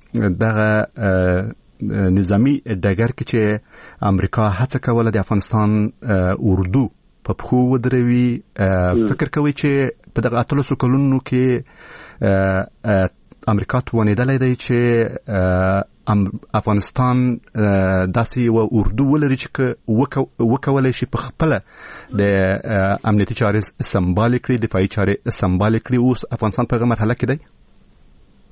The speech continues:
Speaker 2: دا دوه سواله دي. یو سوال دی چې سمبالېدو خبره ده، یو سوال دی د اردو د قوت خبره ده.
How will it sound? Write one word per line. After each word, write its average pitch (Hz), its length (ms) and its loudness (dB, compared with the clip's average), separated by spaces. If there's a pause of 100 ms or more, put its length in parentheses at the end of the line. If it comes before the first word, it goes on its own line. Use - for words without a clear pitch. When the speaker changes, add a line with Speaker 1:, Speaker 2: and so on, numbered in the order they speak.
(1400)
Speaker 2:
دا 202 140 4
دوه 214 240 2 (100)
سواله 127 280 0
دي. 87 180 -6 (680)
یو 208 160 2 (140)
سوال 226 260 0
دی 214 140 2
چې - 140 -8 (120)
سمبالېدو 120 720 0
خبره 214 380 -2
ده، 208 140 -2
یو 175 300 2 (140)
سوال 208 300 2
دی 196 180 2
د - 100 -8
اردو 113 380 0
د 185 120 0
قوت 123 540 0
خبره 101 400 -2
ده. 78 160 -4